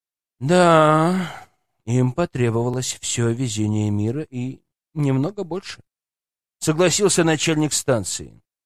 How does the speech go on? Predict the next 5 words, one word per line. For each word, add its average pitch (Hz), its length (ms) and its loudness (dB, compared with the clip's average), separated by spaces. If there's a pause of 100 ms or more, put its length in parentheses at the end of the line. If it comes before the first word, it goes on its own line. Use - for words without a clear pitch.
«Два 131 480 2
месяца 196 640 -2
на 110 140 -4
спасательном 202 840 -4
модуле, 131 680 -2